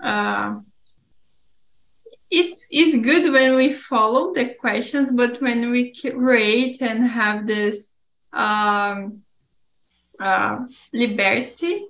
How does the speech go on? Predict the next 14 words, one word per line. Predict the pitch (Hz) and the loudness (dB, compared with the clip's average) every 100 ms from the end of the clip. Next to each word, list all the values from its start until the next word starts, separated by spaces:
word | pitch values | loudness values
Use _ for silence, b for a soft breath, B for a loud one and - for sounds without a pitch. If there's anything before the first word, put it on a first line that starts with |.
| - | -10
to, | - 208 214 - | -6 -4 -6 -12
to | - 226 214 - | -14 -10 -10 -8
create | 254 196 190 220 | -6 -2 -2 -4
the | 220 202 | -4 -4
other | 208 202 220 | -2 -4 -6
things, | - 190 254 - _ _ _ _ | -10 -10 -10 -12 _ _ _ _
so | 254 233 226 - - _ | 0 0 0 -6 -16 _
very | 226 214 226 233 | -2 2 2 2
good, | 214 240 - | 0 0 -4
Sarah, | - 254 214 262 330 | -6 -2 0 2 2
and | 285 254 233 233 | 4 2 2 -2
you, | 247 226 220 214 277 - | -6 -6 -4 -4 -6 -6
for | 233 | -4
you. | 220 202 202 294 - | -2 -2 -4 -6 -8